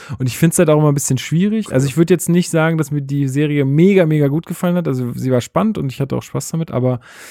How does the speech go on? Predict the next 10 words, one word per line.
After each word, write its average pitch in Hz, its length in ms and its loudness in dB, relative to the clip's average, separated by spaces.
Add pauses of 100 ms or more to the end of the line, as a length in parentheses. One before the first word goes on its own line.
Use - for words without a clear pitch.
(180)
ähm, 123 540 0 (640)
ich - 140 -16
finde 185 260 4
halt 175 180 2
so 160 100 -4
Stephen 160 460 -4
King 208 280 0
Sachen 190 560 -2 (520)
super 143 480 2
schwer 117 640 0